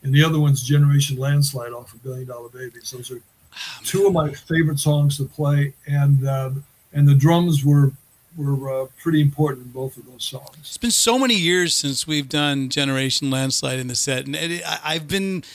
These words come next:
Speaker 2: suggesting, I've been
Speaker 1: Believe
Speaker 2: putting it
Speaker 1: me,
Speaker 2: in.
Speaker 1: believe me, I've heard other drummers do it.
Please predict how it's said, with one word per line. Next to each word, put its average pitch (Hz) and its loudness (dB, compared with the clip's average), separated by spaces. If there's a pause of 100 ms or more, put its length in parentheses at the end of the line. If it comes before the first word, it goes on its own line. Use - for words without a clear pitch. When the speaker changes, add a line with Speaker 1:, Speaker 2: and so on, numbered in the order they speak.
(100)
Speaker 2:
suggesting, 180 -2
I've 165 -2
been 165 -2
Speaker 1:
Believe 180 6
Speaker 2:
putting 208 2
it 143 2
Speaker 1:
me, 190 0
Speaker 2:
in. 180 4
Speaker 1:
believe 180 6
me, 151 0 (280)
I've 170 2
heard 190 4
other 185 6
drummers 170 2
do 170 6
it. 180 -2